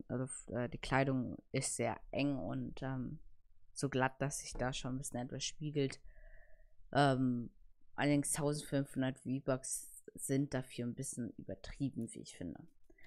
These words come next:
Haben wir den Mondknochen, ist eine coole Spitzhacke, definitiv hier oben mit diesem, ähm, Holz im Mond geformt. Generell mit dem ganzen Holz hier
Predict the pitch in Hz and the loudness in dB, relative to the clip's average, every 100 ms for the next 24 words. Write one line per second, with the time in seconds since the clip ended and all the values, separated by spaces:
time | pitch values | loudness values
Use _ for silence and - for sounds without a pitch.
0 | - - 180 185 175 180 208 196 - 180 | -6 -2 2 4 4 4 2 -2 -2 0
1 | 196 - 170 170 - - 214 226 - 208 | 0 -2 -2 -2 -2 0 2 2 2 2
2 | 214 - 202 214 - 175 175 185 170 - | 2 2 2 2 2 2 2 0 -2 0
3 | 196 196 - 160 - 165 170 160 156 151 | -2 -2 2 4 4 2 2 0 0 2
4 | 143 135 - 135 120 151 170 156 165 - | 2 2 0 0 0 0 2 2 2 -2
5 | - 127 151 175 170 - 143 - 143 143 | 0 2 2 2 0 -2 -4 0 2 2
6 | - - - - 143 147 147 147 151 139 | -2 -14 -20 0 6 8 8 8 6 4
7 | 135 131 127 - - 143 131 127 - - | 2 4 2 0 -2 0 2 2 0 0
8 | 127 123 | 2 0